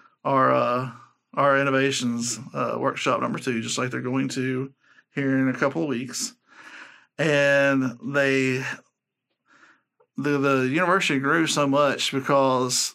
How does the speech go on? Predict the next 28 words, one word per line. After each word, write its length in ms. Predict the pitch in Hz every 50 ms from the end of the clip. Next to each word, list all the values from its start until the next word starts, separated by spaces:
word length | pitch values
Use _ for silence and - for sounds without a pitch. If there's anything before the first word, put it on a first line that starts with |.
| _ -
they 300 | 131 139 135 135 131 127
didn't 260 | 123 147 143 147 -
have 180 | 139 147 143 -
to 60 | -
go 120 | 139 123 123
hunt 240 | 123 143 139 131 -
for 100 | 131 123
their 100 | 127 127
own 100 | 120 113
projects. 680 | 120 135 135 139 143 139 - 151 151 156 - - -
They 120 | - 131 123
had 180 | 127 127 123
cool 220 | - - 143 135 131
stuff 300 | - - 147 127 127 -
coming 300 | - 143 135 135 135 131
to 100 | 135 117
them 480 | 117 120 131 143 156 156 156 151 - _ - - - - _ -
that 140 | 135 127
they 160 | 131 143 147 147
actually 600 | 151 156 156 147 - - 139 127 123 120 120 117
increased 540 | 131 127 113 127 123 - 151 156 151 - -
enrollment 500 | 131 117 117 123 143 160 147 120 95 -
enough 600 | 127 117 117 131 147 127 - - - - - - - _ - - - - _ -
to 180 | - 139 127 120
add 440 | 127 131 127 127 123 123 123 120 123
a 240 | 131 127 123 117 113
fall 360 | 113 - - - 151 160 160 -
class. 560 | - 113 - - - - - - - -